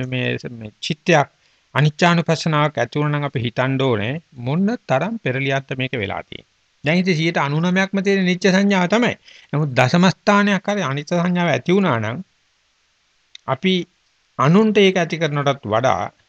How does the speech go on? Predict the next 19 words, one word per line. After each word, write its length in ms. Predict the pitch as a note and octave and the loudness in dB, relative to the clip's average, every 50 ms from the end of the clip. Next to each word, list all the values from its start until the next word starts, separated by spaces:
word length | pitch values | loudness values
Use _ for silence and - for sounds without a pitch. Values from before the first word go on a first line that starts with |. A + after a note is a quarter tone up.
| _ _ - | _ _ -6
මේ 220 | D3 D#3 D3+ - | -4 -4 -4 -6
ඇති 340 | - D3+ A#2+ - - - D#3+ D#3+ | -6 -8 -8 -8 -6 -4 -2 -2
වෙච්ච 440 | D#3+ D#3+ D#3+ - _ _ _ - - D#3 D#3 D#3 D3+ - _ _ _ _ _ _ - - _ - | -2 -2 -4 -6 _ _ _ -4 -2 -2 -2 -2 -6 -10 _ _ _ _ _ _ -20 -20 _ -2
ඒ 160 | A#2+ C3 C#3 D3+ | 0 2 4 4
අනිත්‍ය 300 | D#3+ D#3+ D#3+ D#3 - - | 2 2 0 -2 -2 -2
සංඥාව 380 | D#3+ D3 D3 D#3 D3+ D#3 D#3 D3+ | -2 0 0 0 0 0 0 2
අගය 280 | C3 A#2+ B2 C3 C#3+ C#3+ | 2 2 2 0 0 0
කර 140 | D#3 D3 D3 C#3+ | 0 -2 -2 -2
මේ 180 | D3 D3+ C#3+ | -2 -2 -4
චිත්තක්ෂණයට 720 | - - A#2+ - _ - D3+ - _ - - D3+ D3 D3 C#3 | -4 -6 -8 -8 _ -8 -8 -8 _ -6 -6 -4 -4 -2 -2
අනුග්‍රහ 440 | A2+ A2 A#2+ C3 B2+ C#3+ C#3+ C3+ C3 | -2 -2 -4 -4 -4 -4 -2 -4 -2
කරනව 300 | - C#3+ C3+ C3+ C3 A2+ | -2 -4 -4 -4 -4 -4
ඇර, 180 | G#2 G#2+ A2 A2+ - - _ _ _ _ _ _ _ _ _ _ _ _ _ _ _ _ _ _ _ _ _ _ _ _ _ _ _ _ - - _ | -2 -2 -2 -4 -4 -8 _ _ _ _ _ _ _ _ _ _ _ _ _ _ _ _ _ _ _ _ _ _ _ _ _ _ _ _ -20 -12 _
ඒකට 320 | - C#3+ D#3+ D#3 F#3 F3+ F3 D3 | 0 2 2 4 4 2 2 4
දෙන්න 280 | D3 C#3+ C#3+ D#3 E3 | 2 2 2 2 0
පුළුවන් 320 | D#3 D#3+ D#3+ E3+ E3+ E3 D#3+ | 0 0 2 2 2 2 2
උදව්වක් 360 | D3+ D#3+ D#3 D#3 D#3+ D#3 C#3+ | 2 4 4 4 4 2 2
දෙනව 220 | D3+ D3 D3+ C#3+ | 2 2 2 2
ඇර, 200 | B2 A#2+ B2+ C#3 | 2 2 2 2